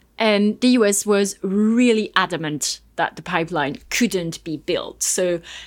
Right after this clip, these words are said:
it was a strange situation. European companies were manufacturing all the parts of the pipeline, and at the same time, the U S was saying through diplomatic channels,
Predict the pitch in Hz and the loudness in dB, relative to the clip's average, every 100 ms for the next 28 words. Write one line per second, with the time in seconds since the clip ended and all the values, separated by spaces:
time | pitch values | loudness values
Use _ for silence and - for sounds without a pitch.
0 | - 254 311 269 254 - 247 247 202 - | -2 0 2 0 0 2 2 2 -2 0
1 | 226 226 127 170 226 247 247 233 240 226 | 2 2 -2 0 2 2 -2 0 -2 -2
2 | 214 196 185 180 196 196 196 - 208 - | -4 -4 -4 -2 0 -2 -2 -2 -2 -2
3 | 190 185 - 247 233 - 180 165 - - | -2 -2 0 0 0 -2 -2 -2 -4 -10
4 | 175 185 185 214 254 320 - - - - | -4 -4 0 2 2 0 -8 -20 -20 -10
5 | - 220 - 220 - 269 254 247 220 220 | -2 0 0 0 2 4 4 4 2 2
6 | 214 233 233 196 185 - 180 - 190 175 | 0 0 2 2 2 -2 -2 0 0 2
7 | 170 170 - 165 - 175 156 - - 180 | 0 -2 -8 -10 -10 -10 -8 -6 -6 -4
8 | 170 160 | -6 -8